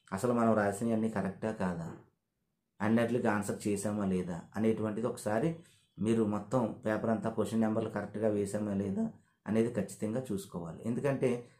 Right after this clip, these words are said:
బయటకు వచ్చిన తర్వాత మనం, "అయ్యో ఇది మర్చిపోయానే" అనేటువంటి, ఆ, విషయం బయటకు వచ్చినప్పుడు,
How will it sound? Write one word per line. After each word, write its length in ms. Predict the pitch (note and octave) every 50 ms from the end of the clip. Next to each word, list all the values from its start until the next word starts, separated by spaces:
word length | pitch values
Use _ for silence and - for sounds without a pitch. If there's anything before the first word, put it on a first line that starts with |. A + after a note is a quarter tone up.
| _ - -
బయటకు 300 | A2 B2 C3+ C3+ C3 C#3+
వచ్చిన 240 | C#3 - C3+ C3 C3
తర్వాత 480 | C3 B2+ A#2+ A#2+ A#2+ B2 B2 B2 - B2+ A#2+ A2+ A2+ - - - _ _ -
మనం, 320 | A2+ A#2 B2 B2+ A#2 A2 G#2
"అయ్యో 240 | G#2+ A2 A#2+ C3 C3
ఇది 120 | C3 A#2+
మర్చిపోయానే" 760 | A#2 A#2 A2 - - - - B2+ B2+ A#2+ A#2+ A#2+ A#2+ A2+ - - - -
అనేటువంటి, 600 | A2+ A#2 A#2 A#2 A2+ G#2+ A#2 A#2 A2+ A2 A#2+ A#2 A2+ A2+ A2+ - - _ _ _ - -
ఆ, 360 | F#2+ G2+ G2 G2 F#2+ F#2+ - -
విషయం 360 | A2 A2 - - D3+ D#3+ C#3+
బయటకు 300 | C3 A#2+ A#2+ A2+ A2 A#2+
వచ్చినప్పుడు, 480 | A#2+ - - A2+ G#2+ - - C3+ C#3